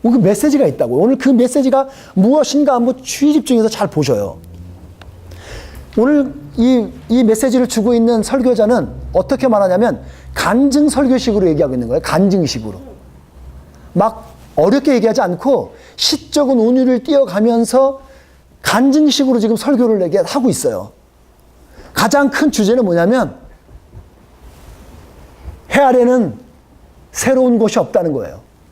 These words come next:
지금 전도자가 말하고 싶은 건 해 아래는 새 곳이 없어. 제가 이걸 더 쉽게 풀어낸 내용이 뭐예요?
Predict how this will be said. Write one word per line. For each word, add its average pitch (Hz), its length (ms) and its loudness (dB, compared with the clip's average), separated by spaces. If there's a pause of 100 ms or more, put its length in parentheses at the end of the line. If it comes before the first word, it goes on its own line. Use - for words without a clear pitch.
(1600)
지금 233 260 0
전도자가 240 500 2
말하고 220 260 2
싶은 233 220 -4
건 226 160 0
해 220 120 0
아래는 294 480 2
새 - 180 -8
곳이 349 280 0
없어. 247 540 0 (480)
제가 214 240 0
이걸 233 180 2
더 226 120 2
쉽게 - 280 -4
풀어낸 247 540 0
내용이 208 260 2
뭐예요? 175 460 0